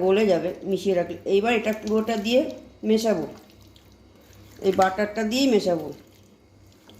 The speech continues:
এটাতে তেল আর দিইনি, পঞ্চাশ গ্রামের মতো বাটার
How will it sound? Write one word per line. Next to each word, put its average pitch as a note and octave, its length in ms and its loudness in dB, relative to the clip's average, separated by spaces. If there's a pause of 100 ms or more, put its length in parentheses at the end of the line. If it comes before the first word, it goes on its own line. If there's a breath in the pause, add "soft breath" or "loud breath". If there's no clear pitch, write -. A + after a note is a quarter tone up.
এটাতে G3+ 220 -2 (100)
তেল A3 260 2
আর A3+ 120 -2
দিইনি, A#3 220 0 (160)
পঞ্চাশ G#3 320 -2
গ্রামের G#3 300 4
মতো G#3 120 -4 (100)
বাটার G3 260 -2